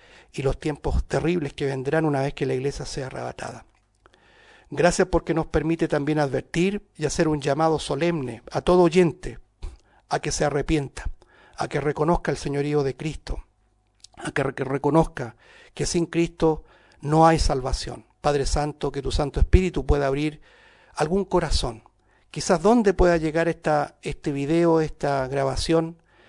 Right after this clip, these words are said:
para que tú la uses para tu gloria como predicación del Evangelio, para convertir el alma,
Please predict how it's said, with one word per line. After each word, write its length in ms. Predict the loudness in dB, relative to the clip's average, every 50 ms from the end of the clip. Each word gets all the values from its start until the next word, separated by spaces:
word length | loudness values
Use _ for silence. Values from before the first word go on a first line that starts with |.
| -20 _ _ _ _
para 180 | -2 0 0 0
que 120 | -2 -4
tú 120 | -4 -2 -2
la 120 | 0 2
uses 320 | 2 2 2 0 -2 -4 -4
para 280 | 0 0 -2 0 -2
tu 100 | -6 -4
gloria 480 | -2 2 4 4 4 2 0 -4 -4 -4
como 240 | -4 -4 -2 0 0
predicación 580 | 0 0 0 -2 -6 -6 -6 -4 -2 -2 -2
del 140 | -2 -4 -4
Evangelio, 800 | -6 -6 -8 -10 -8 -4 -4 -4 -4 -4 -6 -6 -6 -8 -12 -18 _ _ 0
para 220 | 0 0 0 -2 -4
convertir 720 | -6 -6 -6 -6 -10 -12 -12 -8 -8 -6 -6 -6 -8 -14 _ _ _ -20 _ _ _
el 180 | -4 0 2 2
alma, 420 | 2 2 0 -4 -8 -12 -14 -18